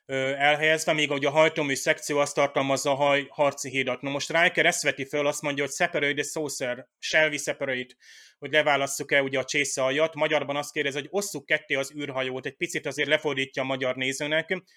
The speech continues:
mert valószínűleg már el is felejtettük, hogy ezt egyszer csináltuk, és talán még egyszer, ha fogjuk, ugye a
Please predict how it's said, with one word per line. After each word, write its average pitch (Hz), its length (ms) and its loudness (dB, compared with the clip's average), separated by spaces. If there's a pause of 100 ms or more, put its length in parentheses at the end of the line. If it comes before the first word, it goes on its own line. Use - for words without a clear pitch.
(420)
mert 151 220 0
valószínűleg 160 480 2
már 156 100 4
el 160 60 4
is - 120 -2
felejtettük, 147 500 2
hogy 143 120 -2
ezt 139 140 -2
egyszer 160 340 -2
csináltuk, 151 480 -2
és - 220 -6 (440)
talán 156 260 2
még 143 160 -2
egyszer, 139 300 0
ha 131 120 -6
fogjuk, 131 340 -8
ugye 131 180 -6
a 127 340 -4